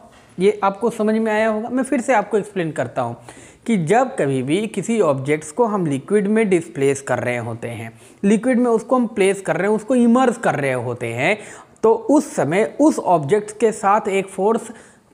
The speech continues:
काम कर रहा होता है साथ में, that is the gravitational force। ठीक है,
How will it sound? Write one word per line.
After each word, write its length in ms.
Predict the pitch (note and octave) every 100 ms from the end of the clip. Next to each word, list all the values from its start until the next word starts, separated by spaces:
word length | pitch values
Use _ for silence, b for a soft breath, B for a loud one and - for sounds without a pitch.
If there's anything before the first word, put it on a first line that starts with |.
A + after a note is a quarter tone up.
| -
काम 340 | F3 F3 G3+
कर 220 | F3 B2+
रहा 180 | C3 C3+
होता 280 | C3 C#3 G3
है 120 | A3
साथ 460 | - - D3+ C#3+ D#3+
में, 220 | C#3 B2+
that 300 | D3 D#3+ A#3
is 80 | G3
the 180 | G#3+ C#3+
gravitational 760 | C#3+ C#3 D3+ E3 E3 G#3+ B3+ C#4+ B B - -
force। 380 | D#3+ A2+ - - b b -
ठीक 180 | A3+ D4
है, 140 | D4+